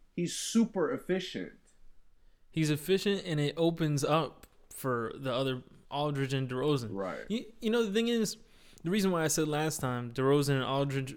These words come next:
Speaker 2: being aggressive is a big deal, because everyone knows when Aldridge catches, catches it in the post, you have to double. You have to. Or else he's gonna score unlimited amount of points. Or you, if you don't double, you have to at least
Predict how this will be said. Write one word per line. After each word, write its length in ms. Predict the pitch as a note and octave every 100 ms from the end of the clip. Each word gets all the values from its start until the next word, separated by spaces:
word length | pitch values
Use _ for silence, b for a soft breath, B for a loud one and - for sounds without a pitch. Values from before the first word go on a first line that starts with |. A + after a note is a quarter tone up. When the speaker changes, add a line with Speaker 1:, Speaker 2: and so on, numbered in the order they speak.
| -
Speaker 2:
being 240 | D3+ D3+ C#3
aggressive 600 | B2+ C3+ C#3+ C#3+ D3 C#3 -
is 140 | D3+ C3+
a 60 |
big 220 | C3+ D3+
deal, 320 | C#3+ D#3+ F3+ E3+ - - - - - - -
because 300 | G3 G3+ F3 -
everyone 400 | A3+ A3+ A3+ F3+
knows 460 | E3 D#3+ C#3+ B2+ - b b b
when 140 | - C#3+
Aldridge 400 | E3 F#3+ C#3+ C#3
catches, 520 | F3 D#3+ - C#3+ C#3 - -
catches 340 | F3+ F3+ C#3
it 80 | C#3
in 120 | C#3
the 80 | C3+
post, 320 | A#2 C3+ B2+ C3+
you 80 |
have 240 | C3+ D3+ D3
to 80 | C3+
double. 460 | A#2+ A#2 G#2 - - - - _ - -
You 100 | D3
have 260 | D#3 C3
to. 160 | - G2+ - - _ - -
Or 140 | - F3+
else 140 | C3
he's 120 | C#3+
gonna 140 | D3+ C#3+
score 520 | - D3+ C#3 B2+ - b b b b - D#3
unlimited 520 | E3 D#3+ E3+ D3+ D3
amount 300 | C#3 C#3 C3
of 80 | B2
points. 460 | C#3+ B2 - - - - - -
Or 160 | - D3
you, 320 | D3+ F#3+ G3 - - -
if 160 | G3+
you 120 | F#3 G3+
don't 220 | G3 E3
double, 340 | F3 E3 C#3+
you 100 | D3
have 180 | D#3 D3+
to 80 | C#3+
at 80 | C#3+
least 380 | D#3+ C#3+ -